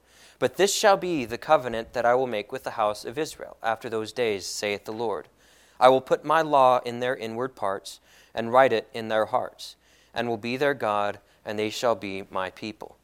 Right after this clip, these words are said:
And they shall teach no more every man his neighbor, and every man his brother, saying, Know the Lord, for they shall all know me, from the least of them unto the greatest of them, saith the Lord.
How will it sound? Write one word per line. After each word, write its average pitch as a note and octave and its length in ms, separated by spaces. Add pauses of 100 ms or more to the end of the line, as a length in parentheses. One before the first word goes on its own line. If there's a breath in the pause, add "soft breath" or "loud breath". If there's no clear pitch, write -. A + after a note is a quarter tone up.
(420 soft breath)
And A2+ 140
they C3 80
shall B2 180
teach C#3 300
no C#3 140
more C3 240
every A#2 240
man A2+ 280
his A2+ 200
neighbor, G2 420 (160 soft breath)
and A2 140
every A#2+ 160
man A#2+ 240
his B2+ 100
brother, G#2+ 340
saying, G2 380
Know A2+ 160
the D3+ 100
Lord, A2+ 460
for - 140
they C3+ 120
shall C#3 200
all C#3 320
know A#2+ 180
me, A2+ 240 (540 soft breath)
from A#2 200
the A2+ 60
least B2 380
of A2+ 100
them G#2 240
unto G#2+ 180
the A2 120
greatest A2+ 420
of G2 140
them, G2 180
saith G2+ 380
the G#2 80
Lord. F#2+ 260